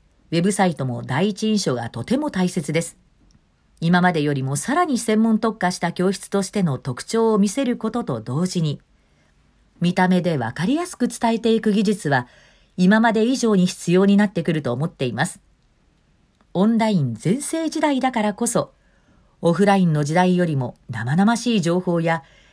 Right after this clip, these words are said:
リアルな人柄が求められるようになったのは皮肉なことかもしれませんね。恥ずかしさを捨てて伝わりやすさを優先する。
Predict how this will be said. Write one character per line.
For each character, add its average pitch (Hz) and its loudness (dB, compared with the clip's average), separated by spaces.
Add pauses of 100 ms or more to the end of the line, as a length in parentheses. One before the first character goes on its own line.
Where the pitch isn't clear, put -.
リ 247 2
ア 349 2
ル 277 2
な 185 6
人 214 -2
柄 214 2
が 196 4
求 160 2
め 226 2
ら 226 2
れ 233 0
る 196 4
よ 165 4
う 156 2
に 139 2
な 151 0
っ - -8
た 143 -2
の 127 -4
は 120 -4 (260)
皮 - -14
肉 139 -4
な 147 -4
こ 165 -6
と 185 -2
か 165 -4
も 165 -2
し - -8
れ 123 -4
ま 117 -6
せ - -10
ん 110 -12
ね。 240 -4 (2750)
恥 180 2
ず 330 -2
か 339 0
し 330 -4
さ - 0
を 131 0
捨 - -8
て 170 0
て 151 -4
伝 233 0
わ 262 6
り 247 0
や 233 2
す - -8
さ 127 -2
を 113 -8
優 156 2
先 185 2
す - -2
る。 - -8